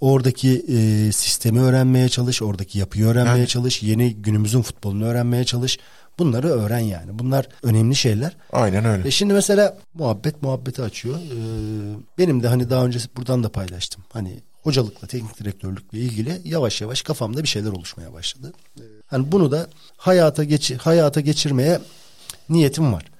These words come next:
Speaker 2: Hı hı.
Speaker 1: Ha, şartlar nasıl olgunlaşır? Şartlar, e, nereye götürür işi? Ha, şimdi
Speaker 2: Hı hı.
Speaker 1: çünkü şöyle bir durum var. Hani ben Bursa'da bakıldığı zaman kendi tarafımdan bakıyorum.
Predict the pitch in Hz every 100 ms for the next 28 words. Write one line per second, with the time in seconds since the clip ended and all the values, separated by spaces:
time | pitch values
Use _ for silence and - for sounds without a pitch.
0 | - 107 101 117 - - - - 147 -
1 | - - - 180 185 - 180 131 147 185
2 | 180 165 175 143 - 95 - - - -
3 | - 131 127 - 139 120 - 110 110 110
4 | 110 101 110 127 156 165 - 175 147 120
5 | - 90 - - - 123 131 120 156 160
6 | 151 - - - 180 175 143 165 160 95
7 | 85 - - 131 123 - - - 160 175
8 | 185 185 135 123 175 165 151 151 110 120
9 | 151 127 127 127 117 127 120 117 101 -
10 | 131